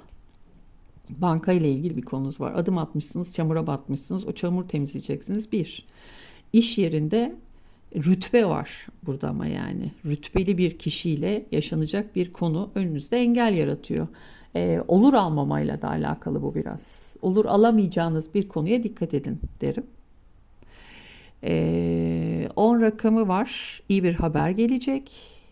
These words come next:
E harfindeki bir kişi ya da M harfindeki bir kişiden. Ve iki konu aslında çarşambadan itibaren, çarşamba, perşembe çözülecek bir para konumuz da var.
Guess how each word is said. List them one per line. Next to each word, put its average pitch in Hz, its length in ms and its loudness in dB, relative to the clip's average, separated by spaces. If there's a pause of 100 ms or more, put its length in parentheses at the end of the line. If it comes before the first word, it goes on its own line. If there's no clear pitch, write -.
(240)
E 233 160 8
harfindeki 147 720 -2
bir 139 120 -2
kişi - 360 -8
ya 160 120 0
da 160 80 -2
M 185 220 2
harfindeki 139 640 -4
bir 143 180 0
kişiden. 170 540 -2 (800)
Ve 277 60 0
iki 285 280 0
konu 165 340 2
aslında 185 560 0
çarşambadan 190 720 0
itibaren, 165 600 2
çarşamba, 339 640 -2
perşembe 208 580 0
çözülecek 202 560 0
bir 196 120 0
para 165 280 -2
konumuz 143 440 -8
da 202 180 -8
var. 151 300 -8